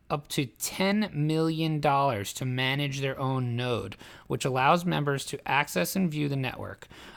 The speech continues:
Originally, the company had ambitions to get Wall Street involved, but found a lack of interest among institutional giants like Goldman Sachs and J P Morgan. Um, it's still looking to have a hundred members in the association, um,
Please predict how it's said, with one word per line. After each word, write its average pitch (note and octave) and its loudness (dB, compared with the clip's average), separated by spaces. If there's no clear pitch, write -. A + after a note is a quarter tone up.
Originally, C#3+ 6
the B2+ 2
company C#3 0
had C3 0
ambitions B2 -2
to C3+ -2
get B2 0
Wall C#3 2
Street - -4
involved, C3 -2
but A#2+ -6
found C3 -2
a B2 -2
lack A#2+ 0
of A2 -6
interest A2+ -4
among A2+ -4
institutional A2 -6
giants A#2+ -6
like G#2+ -6
Goldman G2+ -6
Sachs B2+ -2
and A2+ -10
J G#2 -10
P - -16
Morgan. A2+ -14
Um, A#2 -2
it's - -4
still E3 6
looking D3 4
to C#3 2
have C3 2
a - -2
hundred E3 4
members C#3 2
in B2+ -2
the B2 -2
association, A2 -6
um, A2+ -6